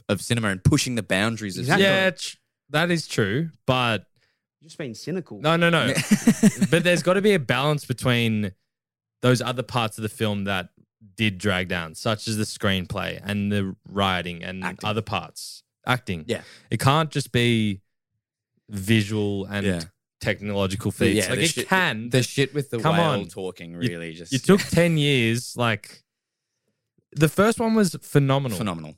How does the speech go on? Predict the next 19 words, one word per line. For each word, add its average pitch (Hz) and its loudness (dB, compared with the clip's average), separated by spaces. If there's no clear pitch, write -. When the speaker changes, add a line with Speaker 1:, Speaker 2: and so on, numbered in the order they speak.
Speaker 1:
Amazing 85 -4
film. 87 -20
Speaker 3:
Yeah. 135 2
Speaker 1:
All 127 0
round, 104 0
in 90 -6
my 87 -4
opinion. 85 -8
Speaker 3:
Yeah. 120 2
So, 131 2
anyway. 95 -2
Speaker 1:
Okay. 131 -6
Uh, 117 4
we 151 4
Speaker 3:
Um, 156 4
Speaker 1:
haven't 220 0
really 196 0
touched 135 -4
on 113 -8